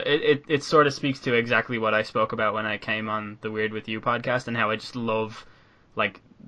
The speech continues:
you know, the message in lore and mythology, and Thor and Loki sort of have, you know, a, a really strong semblance of that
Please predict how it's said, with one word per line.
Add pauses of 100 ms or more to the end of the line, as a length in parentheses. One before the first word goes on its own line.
(280)
you
know,
the
message
in
lore
and
mythology,
and (480)
Thor
and
Loki
sort
of
have, (580)
you
know,
a,
a
really
strong
semblance
of
that